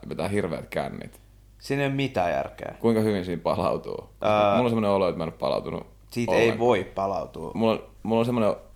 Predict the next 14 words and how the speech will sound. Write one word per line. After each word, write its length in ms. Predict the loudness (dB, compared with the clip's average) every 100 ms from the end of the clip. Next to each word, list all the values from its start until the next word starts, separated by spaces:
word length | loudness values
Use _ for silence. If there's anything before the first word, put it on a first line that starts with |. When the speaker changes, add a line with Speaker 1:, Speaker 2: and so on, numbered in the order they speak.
| 2
Speaker 1:
olo 240 | 4 4
edelleen, 320 | 2 2 0
että 100 | -2
mulla 180 | -2 -2
olisi, 140 | -2 -8
mulla 120 | -6
olisi 140 | -4 0
äsken 380 | 0 0 -8 -8
fudattu 380 | -8 -8 -10
päähän. 440 | -8 -6 -6 -8 -14 -20 -20 -8
Speaker 2:
Mut 260 | -4 -4 -4
niinku, 460 | 2 2 2 0 0
tota, 440 | -2 2 2 2 0 -20 -20 -20 -20 -20 -20 -20 -20 -20 -20 -20 -20 -20 -10
niinku 360 | -6 -4 -6